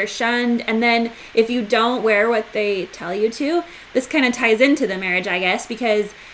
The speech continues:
you can't wear garments, and you have to wear your garments to have a Mormon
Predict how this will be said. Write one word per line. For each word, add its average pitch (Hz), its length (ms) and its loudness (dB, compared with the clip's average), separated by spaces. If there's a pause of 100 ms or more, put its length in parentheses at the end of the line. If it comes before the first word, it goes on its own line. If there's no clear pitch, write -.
(280)
you 226 160 -2
can't 240 380 0
wear 208 160 2
garments, 220 640 -4
and 214 180 -4
you 214 80 -2
have 226 280 -6
to 220 100 0
wear 208 120 2
your 196 200 -2
garments 208 640 -4
to 233 100 -6
have 185 260 -4
a 190 80 -8
Mormon 190 680 -8